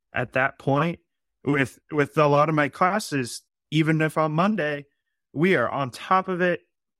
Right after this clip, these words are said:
beautiful behavior, well done, fist bumps all the way on the way out. Tuesday is like, "All right, I have notes on my phone of, like,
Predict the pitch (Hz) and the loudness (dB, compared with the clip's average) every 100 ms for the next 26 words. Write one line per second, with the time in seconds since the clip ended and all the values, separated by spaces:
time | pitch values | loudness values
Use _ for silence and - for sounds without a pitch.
0 | _ 196 208 170 175 160 156 156 151 151 | _ -2 0 0 -2 -2 -2 -2 -2 -2
1 | 151 175 170 165 160 156 151 147 _ _ | 2 2 2 2 2 0 -2 -8 _ _
2 | - 180 - 175 160 - - 165 165 160 | -4 -2 0 -2 -2 -2 0 0 2 0
3 | 160 151 151 151 151 151 151 151 - _ | 0 -2 -4 -4 -2 -2 -6 -12 -20 _
4 | _ _ - 214 220 185 202 185 170 160 | _ _ -4 0 0 0 0 0 0 -2
5 | 127 117 - 202 190 110 82 _ _ _ | -2 -6 0 2 2 -2 -8 _ _ _
6 | _ - 185 220 185 151 - 170 165 214 | _ 0 0 2 0 -2 -12 -6 -2 -2
7 | 214 220 208 202 190 220 208 156 - 131 | -2 -2 0 -2 -2 -8 -6 -8 -8 -14
8 | 117 120 107 | -10 -8 -8